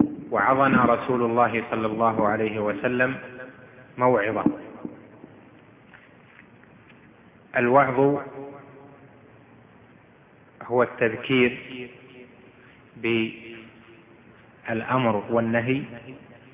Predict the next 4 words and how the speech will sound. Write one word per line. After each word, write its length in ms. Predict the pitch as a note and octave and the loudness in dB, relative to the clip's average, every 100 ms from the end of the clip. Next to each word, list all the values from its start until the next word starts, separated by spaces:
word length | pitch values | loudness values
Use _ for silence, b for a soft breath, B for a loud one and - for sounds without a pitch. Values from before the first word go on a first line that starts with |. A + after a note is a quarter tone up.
| - - - - - - | -20 -20 -20 -20 -20 -4
وبحقوق 1080 | A2+ A#2+ A#2+ A#2 - A#2+ A#2+ B2 C3 A#2+ A#2+ | -2 0 0 -2 -6 -14 -8 -2 0 0 0
الله 460 | A2+ A#2 A2 A2+ A2+ | 0 0 0 -2 -2
جل 200 | G#2+ G#2+ | -2 2
وعلا 480 | G#2+ G#2 A#2 A2+ | 2 2 2 0